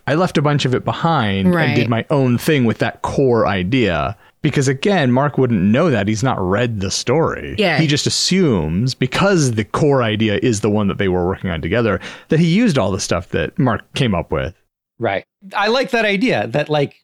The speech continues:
Speaker 3: Mark in his mind has this whole world
Speaker 1: Yeah.
Speaker 3: of lore and stuff. He's like a walking Silmarillion.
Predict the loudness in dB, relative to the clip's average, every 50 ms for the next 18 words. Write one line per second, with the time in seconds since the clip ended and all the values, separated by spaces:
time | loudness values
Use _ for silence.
0 | _ 0 2 2 2 2 2 0 -2 -4 -2 0 2 2 2 2 0 0 0 0
1 | 0 0 -2 -2 -2 -2 -2 0 0 0 -2 -2 -2 0 0 2 2 2 2 2
2 | 0 2 2 2 2 2 2 2 2 0 0 0 0 0 0 0 0 0 0 0
3 | 0 2 2 4 4 4 2 2 2 2 2 0 0 -2 -2 0 0 -2 -2 -2
4 | -2 -2 -2 0 0 0 0 0 2 0 0 0 0 0 2 2 2 0 0 0
5 | 0 0 0 0 0 0 0 2 2 2 2 0 0 0 -2 -2 -4 -6